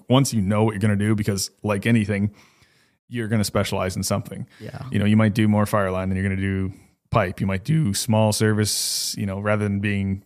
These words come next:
Speaker 1: massive catch basins and stuff. And that's the thing. You go out and buy something and, well, shit, you can't set a vault 'cause it's not big enough. And you're renting a machine anyways now. Or,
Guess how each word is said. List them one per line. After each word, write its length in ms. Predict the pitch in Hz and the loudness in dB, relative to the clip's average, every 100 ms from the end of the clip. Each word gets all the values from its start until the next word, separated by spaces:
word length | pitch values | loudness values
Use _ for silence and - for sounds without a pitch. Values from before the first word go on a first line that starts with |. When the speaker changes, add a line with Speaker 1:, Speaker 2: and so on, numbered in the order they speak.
| - | -4
Speaker 1:
massive 340 | 104 101 101 - | -2 -2 -4 -4
catch 240 | 101 - | -6 -6
basins 380 | - 104 110 113 | -8 -6 -6 -6
and 80 | 95 | -6
stuff. 280 | 98 101 - | -8 -8 -8
And 200 | 98 - - - _ | -10 -12 -20 -20 _
that's 160 | 120 107 | -2 -2
the 60 | 101 | -2
thing. 240 | 107 95 | -4 -2
You 100 | 98 | -2
go 140 | 104 104 | -2 -2
out 80 | 101 | -2
and 80 | |
buy 220 | 98 110 110 | 2 4 2
something 420 | 110 101 101 101 | 0 -4 -4 -4
and, 320 | 98 95 - _ _ _ _ | -4 -6 -10 _ _ _ _
well, 120 | 104 | -12
shit, 240 | - 113 101 | -6 -6 -4
you 60 | |
can't 200 | 95 101 | -4 -2
set 140 | 107 98 | -2 2
a 40 | |
vault 220 | 110 107 | 2 0
'cause 120 | 98 | -4
it's 140 | - - | -6 -2
not 180 | 98 - | -2 0
big 160 | 104 | -2
enough. 140 | 92 - | 0 0
And 100 | - | 2
you're 140 | 104 | 4
renting 200 | 110 104 | 4 2
a 40 | 104 | 0
machine 280 | 104 110 | 0 2
anyways 400 | 113 110 98 95 | 4 2 0 -4
now. 280 | 101 95 92 | -6 -8 -10
Or, 160 | 98 | -10